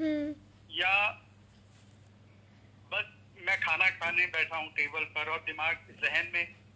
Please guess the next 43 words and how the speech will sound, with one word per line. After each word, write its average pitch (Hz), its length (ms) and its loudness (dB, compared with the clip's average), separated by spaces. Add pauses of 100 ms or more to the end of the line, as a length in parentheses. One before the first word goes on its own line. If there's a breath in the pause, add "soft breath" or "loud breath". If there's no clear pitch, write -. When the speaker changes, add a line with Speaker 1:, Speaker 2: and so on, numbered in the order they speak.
(140)
Speaker 2:
वही 165 300 0
मेरे 175 240 2
चल 156 160 -8
रहा 139 200 0
है 123 200 -4 (340)
Speaker 1:
हम्म, 330 80 2
हम्म। 294 280 -2
Speaker 2:
कि 302 320 -6 (960)
दिल, 180 160 2 (220)
दिल, 165 140 4 (320)
म-, 156 440 -12
मतलब 175 480 -8
ये 170 180 0
नाराजगी 165 640 0
वाली 156 220 -4
बात 143 360 -4
चल 143 60 -6
रही 131 220 -4
है। 127 120 -14
तो - 680 -10
वो 269 100 2
Speaker 1:
हम्म। 233 140 -6
Speaker 2:
इतना 233 220 -4
आप 254 160 -2
उसमें 233 260 0
रहते 185 220 0
हो, 220 80 -6
इसीलिए 240 260 -2
मेरे 226 200 -2
दोस्त 196 280 -6
लोग 208 80 -4
बोलते 196 220 -4
हैं, 214 60 -4
"अरे 220 120 -4
क्या 214 100 -2
हुआ, 214 140 -2
तू 190 180 -10
इतना 190 200 -6
अपसेट 196 360 -2
क्यों 220 120 -8
लग 147 140 -2
रहा 123 100 -4
है?" 120 80 -16